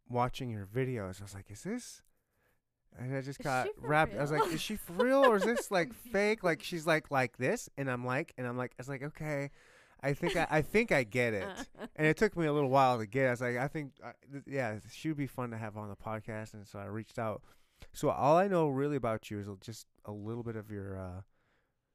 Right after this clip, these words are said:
Speaker 1: Instagram stuff.
Speaker 2: Well, I, I, I mean, I'm a sag union actress. Um, like, I do commercials and a lot of voiceover, um, to, you know, pay the bills and stuff like that. And I help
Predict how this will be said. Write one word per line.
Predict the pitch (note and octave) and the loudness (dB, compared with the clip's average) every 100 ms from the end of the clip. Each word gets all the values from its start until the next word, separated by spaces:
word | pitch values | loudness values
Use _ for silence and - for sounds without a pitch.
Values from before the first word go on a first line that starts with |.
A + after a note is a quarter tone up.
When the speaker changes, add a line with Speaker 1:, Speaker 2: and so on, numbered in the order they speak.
| _ C3+ | _ -12
Speaker 1:
Instagram | E3 B2+ F#2+ G1+ - | -10 -10 -10 -12 -18
stuff. | - - - - _ _ _ | -18 -18 -20 -20 _ _ _
Speaker 2:
Well, | B3 | -12
I, | D#4+ F#4 D#4+ - - | -10 -10 -14 -16 -16
I, | A#3 A#3 A#3 - | -14 -12 -12 -10
I | B3+ | -8
mean, | C4 | -6
I'm | A#3+ C#4 | -6 -6
a | |
sag | C#4+ A#3 A3+ A#3 A3 _ | -8 -8 -8 -10 -18 _
union | A3 G#3+ G#3+ A3 G#3 | -14 -12 -12 -14 -10
actress. | F#3 F#3+ F#3+ A3+ - - - | -10 -10 -12 -14 -16 -20 -14
Um, | G3 F3+ F3 F3 F#3 | -10 -10 -12 -14 -14
like, | F#3 F3 F3 E3+ | -12 -12 -12 -12
I | F3 F#3 F#3 | -12 -16 -18
do | F#3 F#3 | -16 -16
commercials | - F#3 F#3+ F3 F#3 | -16 -16 -14 -16 -14
and | F3+ | -12
a | |
lot | F3+ E3+ | -10 -10
of | F#3+ | -10
voiceover, | F3 F3+ F3+ F3 F3+ F3 F3 F3+ - | -12 -12 -12 -12 -10 -10 -10 -10 -12
um, | F3 E3 D#3+ D#3+ E3 F#3+ G3+ - | -12 -12 -14 -14 -16 -18 -18 -12
to, | F3 D#3 | -10 -10
you | F3+ | -14
know, | E3+ F#3+ | -16 -16
pay | E3+ | -16
the | F3+ | -14
bills | F3 D#3+ F3 G3 | -14 -12 -14 -16
and | E3 E3 | -18 -18
stuff | - F3+ G3 | -18 -20 -18
like | F3 G3 | -20 -16
that. | C#3 D3 D#3+ F#3 | -14 -12 -12 -12
And | F#3+ D#3+ E3+ - _ _ _ - | -12 -14 -16 -18 _ _ _ -12
I | E3 D#3+ E3 D#3+ - G#3 | -8 -8 -8 -12 -14 -16
help | F3+ | -16